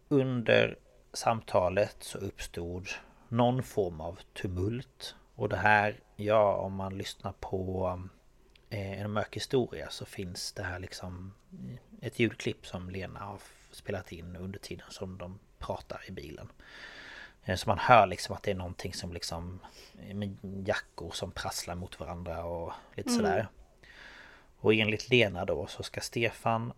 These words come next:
Speaker 1: tagit tag om hennes nacke och tryckt ner hennes huvud liksom framåt mot, ja, men instrumentbrädan. Samtidigt som han då ska ha gnuggat sina knogar i hennes hårbotten.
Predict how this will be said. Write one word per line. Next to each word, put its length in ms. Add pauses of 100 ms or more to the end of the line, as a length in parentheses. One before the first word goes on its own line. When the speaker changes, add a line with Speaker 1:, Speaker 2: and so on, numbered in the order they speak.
(120)
Speaker 1:
tagit 320
tag 360
om 100
hennes 380
nacke 680 (360)
och 160
tryckt 240
ner 180
hennes 320
huvud 680
liksom 320
framåt 760
mot, 500 (240)
ja, 120
men 220
instrumentbrädan. 840 (1160)
Samtidigt 600
som 160
han 100
då 120
ska 180
ha 60
gnuggat 640
sina 240
knogar 760
i 60
hennes 400
hårbotten. 920